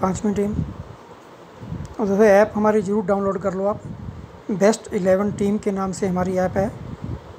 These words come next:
Play store में जाके best eleven teams के नाम से download कर लो, उसमें फुल information मिलेगी आपको match के बारे में ना, कोई भी जानकारी हो वो सारी उसमें दी जाएगी।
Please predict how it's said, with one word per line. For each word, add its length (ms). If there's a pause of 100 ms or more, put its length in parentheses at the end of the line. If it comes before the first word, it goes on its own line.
Play 180
store 260
में 140
जाके 380
best 380
eleven 420
teams 420 (800)
के 80
नाम 240
से 240 (640)
download 380
कर 120
लो, 140 (560)
उसमें 240
फुल 180
information 420
मिलेगी 280
आपको 260
match 240
के 100
बारे 200
में 120
ना, 80 (1500)
कोई 220
भी 140
जानकारी 500
हो 120 (440)
वो 80
सारी 380
उसमें 260
दी 140
जाएगी। 320